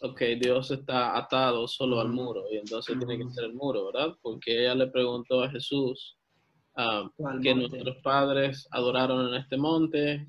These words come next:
Speaker 1: y ahora ustedes dicen que es en Jerusalén. Y Jesús le dice, "No, ni una cosa ni la otra", ¿no?
Speaker 2: Ujú.
Speaker 1: La, la adoración no es una cuestión de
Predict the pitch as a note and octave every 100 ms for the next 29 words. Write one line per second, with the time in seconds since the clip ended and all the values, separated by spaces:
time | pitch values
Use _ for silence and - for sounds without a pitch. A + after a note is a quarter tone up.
0 | - B2+ A#2 A#2 B2 B2+ B2+ B2+ A#2+ A2+
1 | _ - C3 C#3 B2+ B2+ C3 C3+ C3+ C3
2 | B2+ A#2+ A#2 A2+ A2+ A2 C3 C3 C#3 C3+
3 | B2 B2 A#2+ A2 C3 F3+ G3 _ _ -
4 | C3 B2 - B2 B2 A#2+ B2+ C#3 B2 F#2
5 | - _ _ _ _ _ _ C3+ C3 C#3+
6 | D3+ D#3+ D#3 D3+ C#3+ B2 G#2+ F#2+ - -
7 | - _ B2 C3 C#3+ C3+ C#3+ D#3 - _
8 | _ _ - B2 A2+ C3 B2 B2+ B2+ C3
9 | C3+ C#3 C#3 C#3 C#3 C#3 C#3 B2+ B2+ B2+
10 | - A#2+ A#2 A#2 A2+ A2+ A2 G#2+